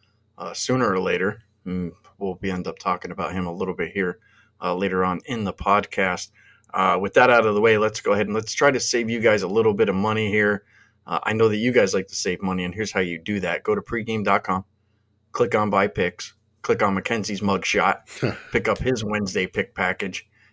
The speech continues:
Speaker 1: and enter code dunk twenty. That's dunk twenty, and you guys will immediately save twenty percent. It's that easy. Last season, Mackenzie,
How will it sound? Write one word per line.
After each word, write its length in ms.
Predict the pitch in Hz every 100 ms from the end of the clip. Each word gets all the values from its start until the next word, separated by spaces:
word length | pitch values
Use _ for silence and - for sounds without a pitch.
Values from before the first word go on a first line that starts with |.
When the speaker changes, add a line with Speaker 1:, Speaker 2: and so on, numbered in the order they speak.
| _
Speaker 1:
and 160 | 131 117
enter 320 | 117 98 101
code 340 | - 104 92 - -
dunk 380 | 104 98 - - -
twenty. 380 | - 113 107 87
That's 260 | 87 -
dunk 280 | - 117 -
twenty, 420 | - 107 98 98 _ _ _ _
and 160 | 101 98
you 80 | 98
guys 240 | 98 98
will 100 | 95
immediately 460 | 95 95 92 95 90
save 340 | - 95 95
twenty 300 | - 101 95
percent. 480 | - 78 - 113 -
It's 220 | 123 113
that 240 | 117 104 107
easy. 320 | 107 113 107
Last 300 | 101 104 -
season, 260 | 131 113
Mackenzie, 500 | 107 - 127 117 117